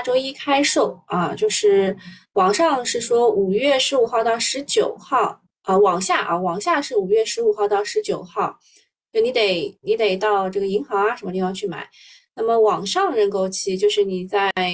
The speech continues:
就什么支付宝啊、什么天天基金这种地方也能买到的，就是五月十七号到十九号。啊，反正都是一样的，它十九号才开始就是正式，正式发售啊，就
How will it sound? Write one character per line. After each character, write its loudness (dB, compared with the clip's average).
就 -12
什 -4
么 -6
支 -2
付 2
宝 0
啊、 -2
什 -12
么 -10
天 -2
天 2
基 0
金 2
这 4
种 -2
地 -8
方 -4
也 -2
能 2
买 -2
到 2
的， -10
就 0
是 2
五 2
月 4
十 -2
七 0
号 0
到 -4
十 -8
九 -10
号。 -8
啊， -2
反 0
正 0
都 2
是 -6
一 4
样 2
的， -14
它 -18
十 -6
九 2
号 -2
才 2
开 -2
始 -2
就 -8
是 -6
正 -2
式， 0
正 0
式 -4
发 -2
售 -4
啊， -6
就 -2